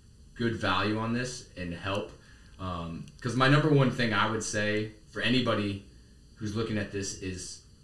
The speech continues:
don't try to do a lot more than you're used to doing. Your goal is to build up. It's okay if it takes three to four months to get to doing the amount of work you wanna do. It's gonna help you in the long run for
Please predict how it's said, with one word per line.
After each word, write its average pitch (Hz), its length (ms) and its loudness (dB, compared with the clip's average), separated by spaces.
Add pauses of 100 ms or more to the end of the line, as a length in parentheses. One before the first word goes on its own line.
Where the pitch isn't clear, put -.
(160)
don't 131 400 0 (580)
try 107 460 0
to 107 200 -8
do 98 360 -2
a 92 40 -4
lot 87 420 -6
more 85 300 -8
than 82 180 -10
you're 73 120 -8
used 73 320 -12
to 73 60 -14
doing. 64 300 -14 (260)
Your 107 160 -6
goal 110 320 -2
is 104 180 -2
to 107 100 -8
build 85 380 -10
up. - 280 -14
It's - 240 -10
okay 113 400 0
if 95 100 -6
it 95 100 -8
takes 92 240 -8
three 95 200 -6
to 95 60 -8
four 92 240 -12
months 87 320 -8
to - 60 -10
get 87 460 -8 (560)
to - 80 -10
doing 101 380 2
the 95 80 -2
amount 92 240 -4
of 87 80 -8
work 87 180 -10
you 95 100 -10
wanna 87 200 -8
do. 92 420 -6 (280)
It's - 120 -12
gonna 98 180 -2
help 107 340 -2
you 107 120 0
in 98 60 -2
the 92 60 -6
long 104 340 0
run 101 300 -2
for 85 500 -8